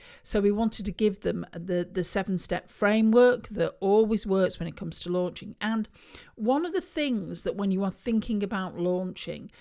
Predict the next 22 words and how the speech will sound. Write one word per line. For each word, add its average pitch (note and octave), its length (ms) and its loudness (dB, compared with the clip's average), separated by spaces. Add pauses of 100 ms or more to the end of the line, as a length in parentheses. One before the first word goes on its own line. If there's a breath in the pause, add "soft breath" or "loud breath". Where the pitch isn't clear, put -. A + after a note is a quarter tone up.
(140 loud breath)
that - 160 -6
is F#3 140 0
really G#3 260 6
important G3+ 640 -4
is, A3 540 0 (400 soft breath)
how C4+ 460 2
am D4 120 0
I A#3 220 0
going G3+ 480 0
to, - 580 -8 (120)
um, F3 480 -8 (200)
get G#3+ 280 -2
my G3+ 320 -2
brand G#3 920 0
in F#3 140 0
front F#3 320 -6
of F#3 80 -12
the F3 80 -12
people - 320 -6
that E3 120 -10
I F3 60 -6
want? F#3+ 380 -8